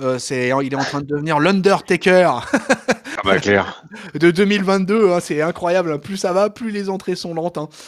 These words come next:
Speaker 1: Donc, euh, voilà. Alors, euh, Michael Cole, euh, Michael Cole, il en peut plus, hein, sur la rentrée de Roman Reigns. Il va, il va, il va nous faire un long rappel,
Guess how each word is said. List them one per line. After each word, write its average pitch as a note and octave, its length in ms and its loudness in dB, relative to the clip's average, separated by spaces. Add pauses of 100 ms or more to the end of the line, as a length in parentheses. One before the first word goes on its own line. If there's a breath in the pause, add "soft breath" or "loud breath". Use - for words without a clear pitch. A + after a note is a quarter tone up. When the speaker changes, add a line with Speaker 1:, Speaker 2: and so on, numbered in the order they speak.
(180)
Speaker 1:
Donc, D3 240 -4
euh, B2+ 420 -2
voilà. C#3 260 2
Alors, C3 280 4 (240 loud breath)
euh, C3+ 120 4
Michael D3+ 360 2
Cole, F3+ 220 2
euh, C3 180 0
Michael C3+ 300 -4
Cole, D#3+ 160 -4
il D3+ 100 -2
en D3 80 -4
peut D3+ 160 -2
plus, A#2 220 -8
hein, A#2 280 -6
sur B2 220 -6
la A#2+ 60 0
rentrée B2+ 260 -4
de B2+ 60 -4
Roman B2+ 200 -4
Reigns. C3 200 -4
Il C3+ 60 -8
va, C3 120 0 (100)
il D#3+ 80 -4
va, D3+ 140 4
il D3 120 -6
va D3 160 4
nous D3+ 120 -4
faire D3+ 180 -2
un C#3 140 -2
long G#3 340 -2
rappel, E3 460 0